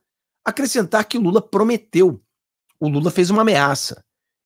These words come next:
Ele disse que só ficará feliz quando destruir a vida do Moro.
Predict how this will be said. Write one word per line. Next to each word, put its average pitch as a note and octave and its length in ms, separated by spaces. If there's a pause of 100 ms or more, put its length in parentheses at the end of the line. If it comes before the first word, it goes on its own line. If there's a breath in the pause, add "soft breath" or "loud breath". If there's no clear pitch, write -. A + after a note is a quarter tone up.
Ele D3+ 180
disse C3 320
que C3 100
só F#3 440
ficará B2+ 580
feliz C3 880 (640)
quando F3+ 520 (220)
destruir G#2+ 580
a A#2 40
vida G#2 260
do C#3 100
Moro. G3+ 360